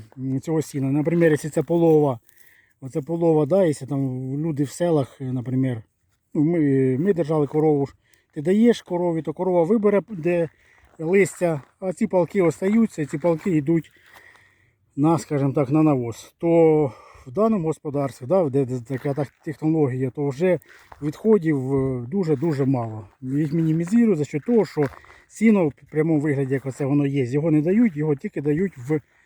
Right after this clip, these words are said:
м, його подрібнюють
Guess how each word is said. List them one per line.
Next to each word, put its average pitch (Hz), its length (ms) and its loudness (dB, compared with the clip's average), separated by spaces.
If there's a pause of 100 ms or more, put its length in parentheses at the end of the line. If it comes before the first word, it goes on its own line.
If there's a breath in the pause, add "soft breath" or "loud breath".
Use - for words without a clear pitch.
(1160 soft breath)
м, 139 380 2 (680 loud breath)
його 151 360 2 (460 loud breath)
подрібнюють 202 580 2